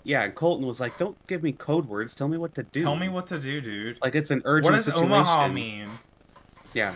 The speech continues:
Speaker 2: That was funny.
Speaker 1: Like, yeah.
Speaker 2: Yeah.
Speaker 1: I don't
Speaker 2: Yeah,
Speaker 1: know.
Speaker 2: <sighs> that's unfortunate, 'cause he really, again, uh, you know, anytime Herta's in front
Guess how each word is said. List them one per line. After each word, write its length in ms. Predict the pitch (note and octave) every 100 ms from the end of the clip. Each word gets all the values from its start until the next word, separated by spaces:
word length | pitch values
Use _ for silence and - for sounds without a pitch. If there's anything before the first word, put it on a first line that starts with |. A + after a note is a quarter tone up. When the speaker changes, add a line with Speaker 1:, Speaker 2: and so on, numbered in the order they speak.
| - - - -
Speaker 2:
That 80 | C#3
was 160 | D#3 -
funny. 220 | A#2+ A2+
Speaker 1:
Like, 240 | B2+ A#2 _ _ _ _ _ -
yeah. 300 | A2 F#2+ F#2 _ _ _ _ _ _ _ _ _ _ _ _ _ _ -
Speaker 2:
Yeah. 460 | D#3 C#3+ C#3 C3+ B2+ - _ _ _ _ _ _ _ _ _ _ -
Speaker 1:
I 60 | C3
don't 140 | C#3
Speaker 2:
Yeah, 60 | -
Speaker 1:
know. 180 | F#2 F#2+ _
Speaker 2:
<sighs> 80 | - - - - _ -
that's 220 | C#3 C#3+
unfortunate, 720 | C#3+ - G#2+ F#2+ G2 F#2 F#2 _ _ _
'cause 380 | - G#2 F#2 - _ _ _ _ _ -
he 480 | - A#2+ A2+ A2 G#2+
really, 480 | G#2+ G2+ G2 F#2+ F#2 _ _ _ _ _ _ _ -
again, 520 | C3 B2 A2 F2+ F2+ C3+
uh, 20 |
you 220 | C3 A#2
know, 260 | G2 F#2+ D2 _
anytime 500 | C#3 D#3+ E3 F#3 E3
Herta's 320 | C#3 C3 B2+ A#2
in 100 | A2
front 360 | A2+ G2+ F#2+